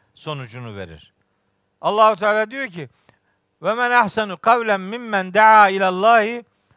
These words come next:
ve amile salihan ve kâle inneni minel muslimin."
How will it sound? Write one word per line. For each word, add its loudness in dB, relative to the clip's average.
ve -4
amile 0
salihan 0
ve -6
kâle 0
inneni -10
minel -6
muslimin." -10